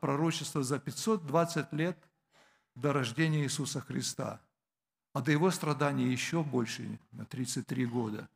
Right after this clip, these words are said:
И, конечно, люди, которые читали это пророчество, они не имели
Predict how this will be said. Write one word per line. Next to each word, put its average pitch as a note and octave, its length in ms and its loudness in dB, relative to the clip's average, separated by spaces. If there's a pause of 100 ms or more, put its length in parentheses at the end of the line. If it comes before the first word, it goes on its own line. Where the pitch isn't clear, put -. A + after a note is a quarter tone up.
(760)
И, D#3 60 0
конечно, G3+ 420 8
люди, G#3 280 8
которые F3+ 380 4
читали G3+ 400 6
это F3 200 4
пророчество, D#3+ 840 2
они F#3 220 8
не F#3+ 200 8
имели G3 520 6